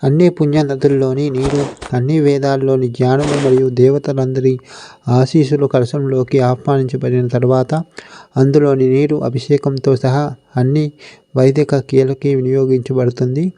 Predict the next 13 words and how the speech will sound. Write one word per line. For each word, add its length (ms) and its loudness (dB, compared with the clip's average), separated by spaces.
దేవాలయ 480 4
కుంభాభిషేకములు 1120 -2
ఎన్నో 320 -2
రకాల 420 -2
పూజలు 480 4
కలశ 320 -4
జలముల 460 -2
అభిషేకములతో 880 -2
విశిష్ట 420 -4
పద్ధతిలో 480 0
నిర్వహిస్తారు. 800 0
పాలసముద్రాన్ని 840 -2
రాక్షసులు, 580 -4